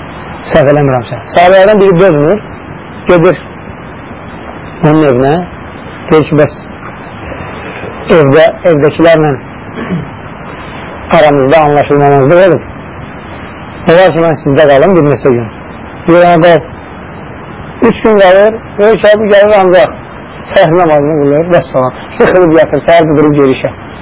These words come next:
Heç nə eləmir. Axır dözmür. Deyir, "Hə, biz fərz, sünnə, sünnə orucları və hər şey, gecə namazları, hər bir ibadətlər edirik. Heç Peyğəmbər sallallahu əleyhi və səlləm bizə demir ki, cənnət əhliyik." Amma sən nə edirsən ki,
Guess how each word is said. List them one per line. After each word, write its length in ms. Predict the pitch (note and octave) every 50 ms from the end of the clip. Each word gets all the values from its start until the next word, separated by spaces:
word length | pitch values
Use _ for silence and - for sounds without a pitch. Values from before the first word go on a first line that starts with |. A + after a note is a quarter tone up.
| - - - -
Heç 220 | - A3 A#3 -
nə 100 | - A#3+
eləmir. 300 | A#3+ A#3 A#3 G#3+ F3 C#3+ - - - - - - - - - - - - - - - - - - - - - -
Axır 320 | - F3 E3 F3 A3+ A3 E3
dözmür. 420 | D#3 F#3 G#3 G3 D#3 D3 C#3 B2+ G#2+
Deyir, 240 | A2+ D#3 G3 A3+ A3
"Hə, 100 | - - F#3+
biz 300 | F3 G#3+ B3 A3+ F#3 - - - - - - - - - - -
fərz, 340 | - G3 G3+ F#3+ E3 C#3 - - -
sünnə, 460 | - G#3+ G#3 G3 F#3+ F3+ F#3+ F#3 F3 D#3 D3 -
sünnə 300 | - G3+ G3 F#3 F#3+ G3
orucları 480 | G3 F3+ E3+ D3+ D3+ D#3+ D#3+ D#3 C#3+ C3+ B2+
və 160 | - - A3 -
hər 220 | - - - C4 A3
şey, 240 | - - A3 G#3+ F3 - C#4
gecə 280 | F3 F#3 G#3+ G3 A3
namazları, 540 | G#3 G3 F#3 F3+ F3+ E3 D3+ D#3 D#3 C#3+ C#3 - - - - - -
hər 180 | - D#3 D3 A#3+
bir 120 | F#3+ G3+ G3+
ibadətlər 520 | G3 F3 F#3 E3+ E3 D#3+ - - G#3 G3+
edirik. 360 | F#3+ F3 D#3+ G3 A3+ G3+ - - - - - - - -
Heç 180 | - - G#3+ -
Peyğəmbər 380 | - A3 A3+ A3 A3 A3 A#3 G#3+
sallallahu 120 | G3+ G#3+
əleyhi 60 | G3
və 60 | G3
səlləm 180 | A3+ A3+ A3 G#3+
bizə 180 | G3 F3+ G3 G#3+
demir 260 | F3 G#3+ A3+ A#3 A3 F3+
ki, 120 | - F#3
cənnət 360 | C#3+ D3+ E3 D#3 D#3+ D3+ - D#3+
əhliyik." 360 | D3 B2+ C3 C3+ B2 A2 - - - - - - - - - - - - - - - - - - - - - - - - - - -
Amma 220 | - D3 D3 D#3+
sən 220 | - - G#3 G#3 G3+
nə 140 | G3+ G#3+
edirsən 420 | A#3+ B3+ A3+ A#3+ F#3 D#3+ G#3 F#3 D#3 B2+
ki, 120 | C#3+